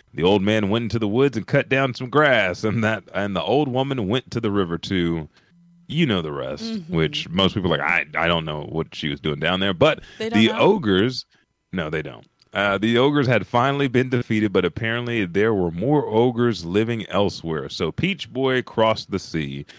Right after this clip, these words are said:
Speaker 1: It was an amazing feat to defeat the ogres and a joyous feat that Peach Boy saved many lives. But the one thing that went wrong was that they had fun. This is nothing more than a what if.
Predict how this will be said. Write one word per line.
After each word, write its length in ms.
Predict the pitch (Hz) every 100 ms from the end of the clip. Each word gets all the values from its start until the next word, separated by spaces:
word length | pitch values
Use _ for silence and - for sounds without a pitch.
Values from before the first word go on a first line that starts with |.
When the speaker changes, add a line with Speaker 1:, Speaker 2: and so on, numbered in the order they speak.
| - -
Speaker 1:
It 80 | 101
was 140 | 98
an 60 | 95
amazing 420 | 87 101 120 120 92
feat 280 | - 113 87
to 80 |
defeat 380 | 92 76 104 95
the 120 | 82
ogres 400 | 95 127 127 123
and 140 | 101 90
a 40 |
joyous 420 | 78 110 131 104
feat 280 | - 113 113 - - -
that 200 | 85 -
Peach 300 | 113 131 -
Boy 200 | 101 92
saved 420 | - 113 120 101
many 180 | 101 104
lives. 520 | 90 85 78 69 71
But 280 | 71 151 151 - _ -
the 100 | 87
one 260 | 107 123
thing 180 | 113 117
that 100 | 110
went 180 | 123 104
wrong 520 | 98 147 156 156 113
was 400 | 90 156 156 151 113
that 220 | 92 120 -
they 180 | 139 117
had 320 | 127 139 120
fun. 520 | - 127 156 123 87 - _ -
This 220 | 127 -
is 100 | 117
nothing 440 | 98 127 - 143 110
more 300 | 110 113 98
than 180 | 87 87
a 100 | 80
what 340 | 78 98 95 -
if. 320 | 82 71 -